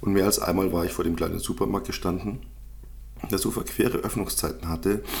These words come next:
dass ich immer genau dann ankam, wenn gerade geschlossen war. Bis ich endlich ein paar Flaschen Wein ergattert hatte, war ich fast verrückt geworden. Dazu kam, dass einen jeder, bei dem man das zweite Mal aufkreuzte, als Freund und Stammkunden einstufte,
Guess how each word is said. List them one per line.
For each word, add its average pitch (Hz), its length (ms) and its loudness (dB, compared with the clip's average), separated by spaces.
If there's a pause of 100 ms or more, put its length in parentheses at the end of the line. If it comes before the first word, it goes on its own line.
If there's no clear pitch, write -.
(800)
dass - 160 0
ich - 80 -4
immer 123 160 6
genau 101 240 4
dann - 240 2
ankam, 95 420 0
wenn 85 120 0
gerade 78 280 0
geschlossen - 420 -4
war. - 180 -8 (1040)
Bis - 140 2
ich - 200 -4
endlich 107 320 2
ein - 120 0
paar 90 100 2
Flaschen 87 340 -2
Wein 92 200 2
ergattert - 400 -2
hatte, - 220 -2
war 80 120 0
ich - 80 -6
fast - 240 -4
verrückt - 300 -4
geworden. - 360 -8 (560)
Dazu 101 240 -2
kam, - 640 -4 (420)
dass - 140 0
einen 110 260 4
jeder, - 380 2
bei - 140 -4
dem 98 180 0
man 101 100 4
das - 160 0
zweite - 360 2
Mal 104 180 4
aufkreuzte, - 760 -2
als - 140 0
Freund 50 320 -2
und - 80 -2
Stammkunden - 680 -4
einstufte, - 560 -6